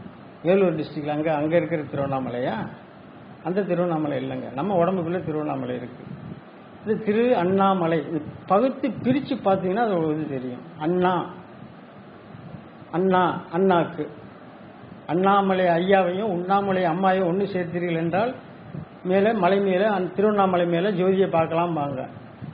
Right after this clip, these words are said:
அது அந்த ம-, அது பிசிக்கல் வேர்ல்டுக்கு அது. நம்ம உடம்புல உள்ளது அண்ணாமலை எங்க இருக்கு, உண்ணாமலை எங்க இருக்கு, இந்த அண்ணாமலையும் உண்ணாமலையும் ஒன்று சேர்த்தால்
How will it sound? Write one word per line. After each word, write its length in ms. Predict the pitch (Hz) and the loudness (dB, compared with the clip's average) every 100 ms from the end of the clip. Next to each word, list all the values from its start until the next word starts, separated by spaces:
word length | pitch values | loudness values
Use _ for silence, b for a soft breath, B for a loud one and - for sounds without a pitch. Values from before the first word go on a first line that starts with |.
| - | -10
அது 200 | - 196 | -2 0
அந்த 380 | 220 190 226 240 | 2 0 0 2
ம-, 120 | 247 | 2
அது 340 | 226 180 202 220 - 160 170 | 2 2 2 -2 -4 -8 -4
பிசிக்கல் 800 | 170 156 226 220 285 302 277 | -4 -4 -4 0 4 4 4
வேர்ல்டுக்கு 380 | 220 226 214 202 | 4 2 2 2
அது. 400 | 196 165 151 123 - - - - 147 | 2 2 0 -4 -8 -16 -18 -16 -8
நம்ம 460 | 151 226 262 214 | -4 -2 0 2
உடம்புல 280 | 226 294 302 | 2 4 4
உள்ளது 500 | 294 247 240 220 196 - - - | 4 4 2 0 -2 -6 -14 -6
அண்ணாமலை 500 | 190 220 226 208 202 | 0 2 2 4 4
எங்க 180 | 190 190 | 4 2
இருக்கு, 340 | 175 175 247 | 0 0 -2
உண்ணாமலை 520 | 202 208 214 196 185 | 0 0 0 0 0
எங்க 200 | 175 175 | 0 0
இருக்கு, 340 | 170 151 220 262 B B | -2 -2 -6 -10 B B
இந்த 120 | 180 | 0
அண்ணாமலையும் 600 | 185 220 240 226 220 214 | 2 4 2 4 4 2
உண்ணாமலையும் 500 | 196 214 220 208 202 | 2 2 2 2 2
ஒன்று 200 | 180 196 | 2 0
சேர்த்தால் 520 | 202 175 165 202 262 | 0 0 0 0 0